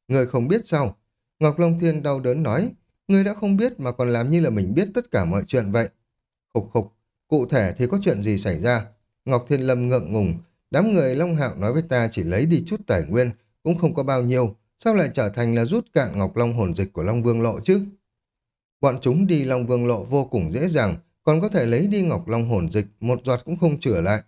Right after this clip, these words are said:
Lấy cớ là vừa đi vừa hấp thu thì quá lãng phí thời gian, cho nên làm chậm trễ thời gian thử nghiệm,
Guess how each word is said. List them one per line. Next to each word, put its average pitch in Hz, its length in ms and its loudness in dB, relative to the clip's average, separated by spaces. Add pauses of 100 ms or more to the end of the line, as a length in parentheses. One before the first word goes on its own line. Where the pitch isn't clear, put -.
(380)
Lấy 165 260 4
cớ 160 240 0
là 165 120 -2
vừa 120 200 0
đi 170 200 0
vừa 120 160 -2
hấp 143 220 -4
thu 131 260 0
thì 90 160 0
quá 98 160 2
lãng 156 220 -2
phí 185 200 0
thời 90 160 -2
gian, 107 280 0 (340)
cho 180 80 2
nên 185 200 2
làm 104 260 0
chậm - 240 -2
trễ 165 200 0
thời 131 220 0
gian 110 280 -2
thử 104 160 0
nghiệm, 98 200 0